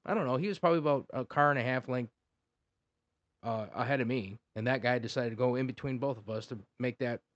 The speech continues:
yellow light that turned red, and, you know,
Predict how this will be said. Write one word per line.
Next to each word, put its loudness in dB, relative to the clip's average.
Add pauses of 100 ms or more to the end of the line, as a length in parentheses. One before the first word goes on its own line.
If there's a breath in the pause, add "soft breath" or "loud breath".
(200)
yellow 4
light 0 (300)
that -8
turned 2
red, 2
and, -6 (840 soft breath)
you 4
know, 2